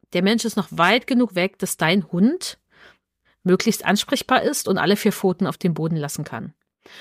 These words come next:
Und jetzt sagen wir mal, das sind vielleicht zehn Meter. Das ist jetzt das Beispiel. Wenn du jetzt sagst, „Oh mein Gott, bei meinem Hund sind's hundert Meter“, dann sind's eben erstmal hundert Meter, ne? Wir können das Training in viele, viele kleine Schritte runterbrechen, egal wo der Hund gerade steht. Wir sagen jetzt zehn Meter. Okay,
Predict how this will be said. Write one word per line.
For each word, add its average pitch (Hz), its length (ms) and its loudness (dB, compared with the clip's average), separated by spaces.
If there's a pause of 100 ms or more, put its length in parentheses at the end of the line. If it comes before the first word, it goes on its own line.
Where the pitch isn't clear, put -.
(200)
Und 208 120 4
jetzt 208 140 2
sagen 247 260 4
wir 240 100 8
mal, 202 260 6
das 190 200 -4
sind 233 160 2
vielleicht 170 340 -4
zehn 170 280 0
Meter. 311 440 2 (140)
Das - 160 -6
ist - 80 -8
jetzt - 180 -4
das 165 100 -12
Beispiel. 220 460 4
Wenn 185 120 2
du 185 60 4
jetzt 180 140 0
sagst, - 220 -4
„Oh 165 40 -6
mein 175 160 -2
Gott, 185 220 2
bei 160 100 0
meinem 156 240 0
Hund 190 140 0
sind's 156 200 -6
hundert 214 260 2
Meter“, 220 300 2
dann 233 180 0
sind's 269 180 0
eben 247 160 2
erstmal 214 280 0
hundert 156 240 -4
Meter, 131 240 -6
ne? 196 180 -4 (340)
Wir 175 100 -4
können 254 220 4
das 240 140 2
Training 226 300 4
in 165 100 0
viele, 247 280 0
viele 214 240 2
kleine 185 300 2
Schritte 196 300 -2
runterbrechen, 165 720 -4
egal 185 360 2
wo 220 80 6
der 202 140 4
Hund 185 160 -4
gerade 165 240 -6
steht. - 400 -12 (120)
Wir 190 100 -2
sagen 254 180 2
jetzt - 280 0
zehn 196 220 6
Meter. 151 300 -8
Okay, 156 320 -4